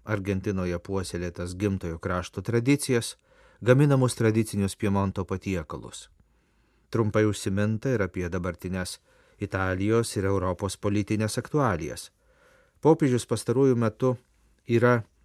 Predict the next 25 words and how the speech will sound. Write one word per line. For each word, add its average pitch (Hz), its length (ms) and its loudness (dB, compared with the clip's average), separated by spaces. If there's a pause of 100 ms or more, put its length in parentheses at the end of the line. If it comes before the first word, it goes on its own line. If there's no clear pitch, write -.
(260)
ne 107 180 0
kartą 107 480 2
kalbėjęs 104 600 0
apie 92 200 -6
nacionalizmo 104 760 0
ir 107 80 0
populizmo 117 580 0
pavojų 107 480 2
Europai. 85 560 -6 (840)
„Visada 101 460 0
turime 101 440 2
būti 98 280 -4
budrūs“, 107 540 0
sakė 90 220 -8
Pranciškus, 90 800 -8 (500)
„nes 101 320 -4
jie 120 360 2 (360)
veidmainiškai 113 920 0
sieja 110 380 0
socialinį 113 720 0
ir 107 100 0
politinį 101 540 -2
blogį.“ 85 540 -4 (640)
Kalbėta 117 680 4
ir 120 260 4